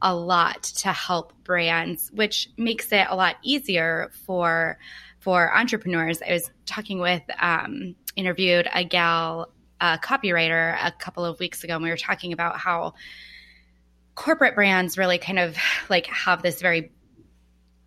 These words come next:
stoic presence about them a lot of times. And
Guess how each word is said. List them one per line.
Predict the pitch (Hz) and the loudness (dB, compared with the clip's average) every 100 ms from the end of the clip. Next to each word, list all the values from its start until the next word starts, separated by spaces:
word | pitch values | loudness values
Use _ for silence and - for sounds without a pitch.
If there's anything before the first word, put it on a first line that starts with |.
| _ - | _ -16
stoic | - - - 196 180 - - | -6 -4 2 4 4 2 -6
presence | - 180 175 180 185 | -10 -4 0 0 -2
about | 226 220 220 | -2 -2 0
them | 240 | -2
a | 226 | 0
lot | 226 226 | -2 -2
of | 226 | -4
times. | - 220 220 240 254 - - | 0 2 2 2 2 0 -2
And | - 190 180 170 170 - | 0 4 4 4 0 -6